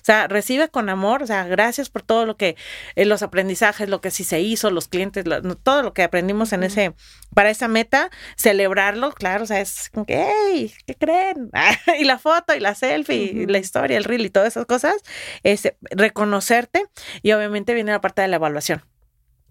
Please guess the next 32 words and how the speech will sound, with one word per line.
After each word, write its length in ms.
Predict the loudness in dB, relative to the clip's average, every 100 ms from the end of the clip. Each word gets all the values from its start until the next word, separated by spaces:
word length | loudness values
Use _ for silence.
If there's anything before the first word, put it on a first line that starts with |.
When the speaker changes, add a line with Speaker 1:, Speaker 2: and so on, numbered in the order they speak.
| _ 0
Speaker 1:
Es 160 | 2 4
ya 200 | 4 2
como 220 | -2 0
que 220 | 2 4
lo 160 | 4 4
último, 400 | 2 0 -2 0
¿no? 160 | 0 2
O 40 |
sea, 140 | 4
de, 220 | 2 0 0
de, 240 | -2 0
del 220 | 0 0 0
último 260 | -2 0
donde 200 | 0 0
dices, 300 | -2 -2 -4 -8 -16 -10
"Ok, 200 | -6 -2 0 -2
sí, 140 | -2
qué 100 | -2
padre, 300 | 0 0 0
ya, 80 | -4
se 100 | -4
ri-, 300 | -4 -2 -2
ya 140 | 0 0
recibimos, 480 | -2 -4 -2 -4 -2
qué 80 |
bonito 260 | 0 0 -4
nos 120 | -2
quedó 160 | 0 0
y 60 | 0
todo, 280 | 0 0 -4 -14 -2
pero 120 | 0 2
ok, 260 | 2 -2